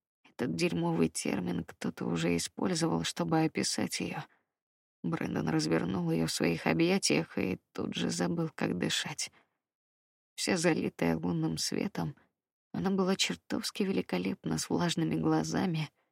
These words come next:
и розовыми от затянувшегося чувства смущения щеками. Ему пришлось призвать на помощь всю свою силу воли, чтобы не прижаться губами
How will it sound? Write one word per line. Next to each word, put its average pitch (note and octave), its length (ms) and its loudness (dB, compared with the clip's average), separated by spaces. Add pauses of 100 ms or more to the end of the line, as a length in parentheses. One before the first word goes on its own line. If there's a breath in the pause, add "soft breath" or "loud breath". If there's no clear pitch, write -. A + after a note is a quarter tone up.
(280)
и D#3+ 180 6
розовыми D#3 560 2
от D#3 180 2
затянувшегося D#3+ 1000 0
чувства - 420 -2
смущения D#3+ 720 2
щеками. D#3+ 800 0 (680)
Ему - 260 4
пришлось - 600 0
призвать D#3+ 480 4
на D#3+ 160 4
помощь - 460 0
всю - 260 -2
свою G3 380 2
силу E3+ 400 2
воли, D#3 500 2 (500)
чтобы - 360 -2
не E3 120 2
прижаться D#3+ 600 0
губами D#3+ 640 0